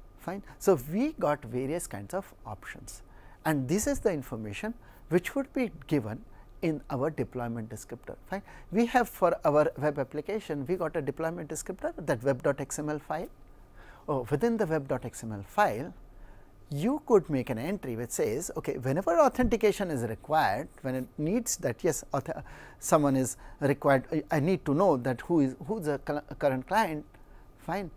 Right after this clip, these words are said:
and fine. So, to, in order to determine who the current user is, who the current client is, fine, I would like you to use a particular kind of a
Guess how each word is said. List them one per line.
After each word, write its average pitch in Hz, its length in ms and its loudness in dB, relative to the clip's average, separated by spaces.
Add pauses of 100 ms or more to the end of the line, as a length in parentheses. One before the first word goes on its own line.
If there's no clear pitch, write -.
(240)
and 139 220 -2 (360)
fine. 262 220 -6 (200)
So, 170 440 6
to, - 220 6
in 156 160 0
order 202 320 2
to 240 160 2
determine 143 640 0 (420)
who 175 160 4
the 147 100 2
current 127 340 2
user 147 360 0
is, 131 200 -6
who 151 140 -4
the 123 160 0
current 131 300 -4
client 147 340 -2
is, 190 300 -6 (580)
fine, 180 300 -6 (380)
I 214 120 0
would 277 220 -4
like 170 260 2
you 123 140 0
to 143 80 2
use 165 420 4
a 139 80 -4
particular 143 480 -2
kind 110 240 -6
of 104 100 -8
a 233 180 2